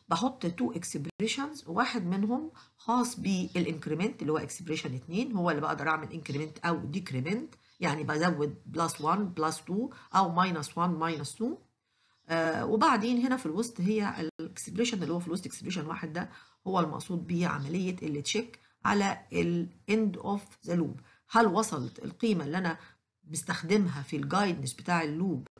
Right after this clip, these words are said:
للتكرار وصلت إلى الحد اللي أنا عايزه ولا لأ؟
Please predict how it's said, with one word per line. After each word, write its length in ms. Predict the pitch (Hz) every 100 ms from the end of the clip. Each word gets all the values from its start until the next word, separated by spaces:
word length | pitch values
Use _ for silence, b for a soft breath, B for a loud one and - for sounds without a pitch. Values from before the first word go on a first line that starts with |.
| b b b
للتكرار 720 | 151 147 - - 175 196 143 139 - -
وصلت 360 | 220 202 156 156
إلى 100 | 151
الحد 340 | - 208 175
اللي 140 | 143
أنا 120 | 185 147
عايزه 420 | 131 202 269 277 - -
ولا 220 | 165 156
لأ؟ 140 | 117